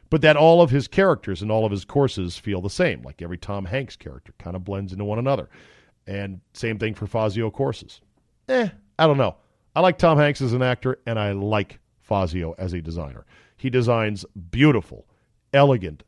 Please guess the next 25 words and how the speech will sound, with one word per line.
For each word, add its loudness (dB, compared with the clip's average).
sensible -4
golf -6
courses. -16
There 2
are 2
very 6
few 0
holes 4
out 0
there -2
at -6
Shadow -4
Creek -6
in -8
which -6
I -4
go, -4
"Eh, -2
yeah, 0
I 0
don't 0
know 2
about 0
this -4
one." -12